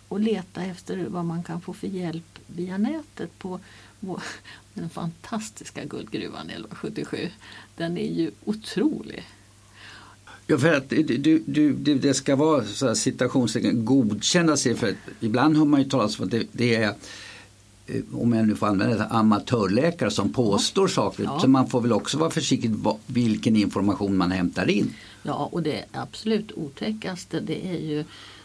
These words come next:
Speaker 1: de som tycker att det är roligt att stressa människor som mår dåligt. Och nu har vi ju till och med på gång ett lagförslag om att det ska bli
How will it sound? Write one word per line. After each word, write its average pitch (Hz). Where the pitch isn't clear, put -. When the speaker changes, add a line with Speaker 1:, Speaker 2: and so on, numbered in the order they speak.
Speaker 1:
de 135
som 147
tycker -
att -
det 123
är -
roligt 170
att 147
stressa -
människor -
som -
mår 151
dåligt. -
Och 151
nu 147
har 175
vi 147
ju -
till 139
och -
med 123
på -
gång 131
ett 104
lagförslag 147
om -
att -
det -
ska -
bli -